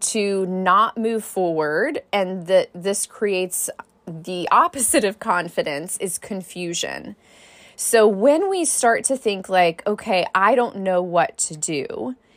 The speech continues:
and that, and we don't feel confident, we start to feel doubt.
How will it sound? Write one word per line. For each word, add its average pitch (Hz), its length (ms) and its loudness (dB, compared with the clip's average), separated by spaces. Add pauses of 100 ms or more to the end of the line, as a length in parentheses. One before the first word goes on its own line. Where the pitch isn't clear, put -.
(160)
and 185 240 0
that, 170 280 6 (100)
and 180 160 -2
we 185 140 -2
don't 185 420 4
feel 165 240 -2
confident, 156 1000 -4
we 190 200 -6
start 180 280 0
to 185 100 -2
feel 160 300 -2
doubt. - 760 0